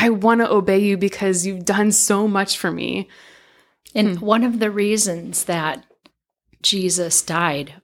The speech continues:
Speaker 2: he said, "I, I have to go away so I can send the Comforter." So he died and was rose ag-, rose again and went away physically so that he could be, send the Spirit to live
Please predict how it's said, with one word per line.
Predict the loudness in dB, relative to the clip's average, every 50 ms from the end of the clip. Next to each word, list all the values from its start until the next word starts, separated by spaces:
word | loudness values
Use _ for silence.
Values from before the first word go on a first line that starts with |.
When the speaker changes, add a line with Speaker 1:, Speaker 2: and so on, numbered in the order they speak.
| _ _
Speaker 2:
he | -10 -6 -4 -2 0 0
said, | 0 0 0 -2 -4 -6 -8 -10 -10
"I, | -6 -6 -4 -4
I | -4 -4 -2
have | -2 -2 -2 -4
to | -4
go | 0 0 2 2
away | 2 0 0 0 0 0 0
so | 0 0 0 -2
I | -4 -6
can | -8 -8 -4 0
send | 0 2 2 2 2 0 0 -2 -2 -4 -6 -8 -12 _ _ _ _ _ _ _ -14
the | -12
Comforter." | -8 -6 -6 -6 -6 -8 -8 -8 -6 -2 0
So | 2 2 2
he | 2 0 0
died | 0 0 2 2 2 2 2 0 0 -4 -6
and | -6 -6 -4 -6 -6 -8 -12 -16 -20 _ _ _ _ _ _ _ _ _ _ _ _ -8
was | -8 -6 -2
rose | 0 2 2 2 2 0
ag-, | -2 -6 -12
rose | -8 -2 0 2 2 2
again | 0 0 0 0 0 -2 -2
and | -4 -4 -4 -4 -4 -4 -2
went | 0 2 2 2
away | 2 2 2 2 2 0 -2 -4 -8 -8 _ _ _ _ _ _ _
physically | -2 0 0 0 -2 -2 -6 -8 -8 -8 -10 -10 -14 -20 -20 -10 -4
so | 0 0 2 2
that | 2 2 2 2 0
he | -4 -4 -2 -2 -2
could | -2 -4 -6 -6 -4
be, | -4 -2 -2 -2 -2 -2 -4 -8 -12 _ _ _ _ _
send | -2 0 2 2 2 2 0
the | 0
Spirit | 0 0 0 0 2 2 2 0 0 -2
to | -6 -8
live | -4 -2 -2 -2 -2